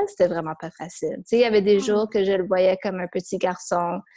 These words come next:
Speaker 1: innocent dans sa pureté avant que tout, you know, toute la vie lui tombe dessus.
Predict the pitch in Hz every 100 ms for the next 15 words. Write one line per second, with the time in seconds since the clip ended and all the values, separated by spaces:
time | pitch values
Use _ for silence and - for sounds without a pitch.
0 | _ _ _ 196 190 185 - 175 170 170
1 | 175 175 175 - - 196 190 196 - 185
2 | 185 180 175 175 175 - 180 190 - -
3 | 196 - _ _ _ 226 196 170 175 202
4 | - _ - 240 220 190 185 196 190 190
5 | 180 170 180 202 _ _ _ - 190 190
6 | 185 -